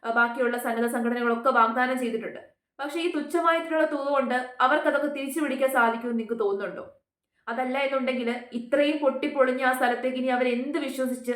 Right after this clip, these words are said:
ആ സ്ഥലത്തേക്ക് അവർ തിരിച്ചു പോകും? ഒന്നും തിരിച്ചു കിട്ടില്ല. ശരിക്കും ഇവിടെ നടന്നത്, അതായത് ഈ ദുരിതാശ്വാസത്തിൽ കാണിക്കുന്ന ഈ ഒരു, എന്താ പറയുന്നത്, വ്യഗ്രത അല്ലെങ്കിൽ ഈ ഒരു ആവേശം ദുരിതം ഉണ്ടാകുന്നതിന് മുമ്പ് കാണിച്ചിരുന്നെങ്കിൽ ഇത്രയധികം മനുഷ്യക്കുരുതി നമുക്ക് ഒഴിവാക്കാൻ വേണ്ടി സാധിക്കുമായിരുന്നു.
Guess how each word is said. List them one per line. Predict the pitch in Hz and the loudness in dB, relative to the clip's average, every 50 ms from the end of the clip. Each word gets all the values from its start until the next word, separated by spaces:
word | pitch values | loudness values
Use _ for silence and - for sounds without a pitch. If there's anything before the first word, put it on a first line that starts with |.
| - - | 2 4
ആ | 220 240 269 | 4 4 4
സ്ഥലത്തേക്ക് | - 269 247 226 - 247 247 254 | 2 0 -2 0 -2 -2 0 2
അവർ | 226 226 | 0 0
തിരിച്ചു | 226 - 233 226 226 233 247 | 0 -2 -6 -8 -8 -8 -8
പോകും? | 233 - - - - - - _ _ _ _ _ _ _ _ _ _ _ - | -6 -6 -6 -6 -6 -10 -14 _ _ _ _ _ _ _ _ _ _ _ -12
ഒന്നും | 277 285 311 349 415 415 | -10 -8 -6 -6 -4 -2
തിരിച്ചു | 403 339 320 320 339 | -2 -2 0 0 -2
കിട്ടില്ല. | 302 269 220 208 - - - - - _ _ _ _ _ _ _ _ _ | -2 -2 -2 -4 -4 -6 -8 -12 -16 _ _ _ _ _ _ _ _ _
ശരിക്കും | 349 330 359 370 403 | -4 -2 -2 -2 0
ഇവിടെ | 359 330 330 330 | -2 0 0 2
നടന്നത്, | 320 269 254 247 240 208 190 - - - | 2 2 2 2 -2 -4 -4 -8 -4 -2
അതായത് | 233 254 294 302 | 0 0 2 2
ഈ | 311 339 311 | 0 0 0
ദുരിതാശ്വാസത്തിൽ | 285 262 294 - 330 339 339 339 381 349 349 349 349 349 349 339 349 339 | -2 -4 0 2 2 2 2 4 4 4 4 4 4 0 -2 -2 0 2
കാണിക്കുന്ന | 311 277 269 262 269 269 285 285 269 262 269 269 269 - - - - _ | 4 4 4 2 0 -2 -6 -6 -2 -2 -2 -2 -2 -6 -14 -20 -18 _
ഈ | 262 269 | -10 -6
ഒരു, | 269 269 262 262 262 | -4 -4 -4 -2 -2
എന്താ | 247 247 240 247 | -2 0 0 0
പറയുന്നത്, | 240 220 226 233 226 | 0 0 0 0 2
വ്യഗ്രത | 226 226 220 208 - 247 240 - 190 | 4 2 2 2 -2 -2 0 0 0
അല്ലെങ്കിൽ | - - - - 220 233 233 233 247 | -4 -4 -6 -2 -2 0 0 0 -2
ഈ | 240 240 | -2 -2
ഒരു | 247 247 247 | 0 2 2
ആവേശം | 233 214 202 214 220 226 226 226 - - 180 180 - - _ _ _ _ _ - | 4 4 4 4 4 2 0 -2 -4 -8 -10 -10 -10 -16 _ _ _ _ _ -12
ദുരിതം | 262 262 - 311 302 285 | -10 -6 -2 -2 0 0
ഉണ്ടാകുന്നതിന് | 262 254 262 294 294 302 302 302 311 320 311 294 | 0 0 2 4 4 4 4 2 0 0 -2 -2
മുമ്പ് | 269 262 262 262 | -2 -2 -2 0
കാണിച്ചിരുന്നെങ്കിൽ | 262 254 240 240 233 - 247 240 233 233 226 214 226 | 2 2 2 2 0 -2 -2 -2 -2 -2 -2 -2 -4
ഇത്രയധികം | 233 - 262 233 - - 392 403 370 320 302 294 294 294 262 | -4 -4 -8 -8 -2 0 2 4 4 2 2 0 -2 0 0
മനുഷ്യക്കുരുതി | 240 233 254 247 - 302 294 285 262 233 247 | 0 -2 -2 -2 -4 -4 -4 -4 -4 -4 -2
നമുക്ക് | 240 233 226 226 226 | -2 -2 0 2 2
ഒഴിവാക്കാൻ | 208 208 214 214 214 208 220 208 | 2 4 2 2 0 0 -2 -4
വേണ്ടി | 208 208 | -4 -6
സാധിക്കുമായിരുന്നു. | 202 208 202 185 180 180 190 - 165 156 151 - - | -4 -2 -2 -4 -4 -4 -8 -8 -8 -8 -10 -12 -14